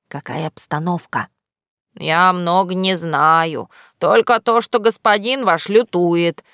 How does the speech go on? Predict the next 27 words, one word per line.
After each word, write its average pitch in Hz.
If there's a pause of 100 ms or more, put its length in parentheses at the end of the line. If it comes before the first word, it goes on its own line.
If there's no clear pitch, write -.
(140)
совсем 202
из 185
ума 190
выжил, 165 (320)
натащил 185
себе 214
советников 190
из-за 185
гор. 170 (360)
Того 175
и 233
гляди, 214 (300)
все, 220
что -
веками 202
строилось, 202
ломать 185
начнет. 165 (360)
Поспешать -
надо, 170 (320)
а -
то 165
в -
конец 170
себя 170
потерять 175
может. 165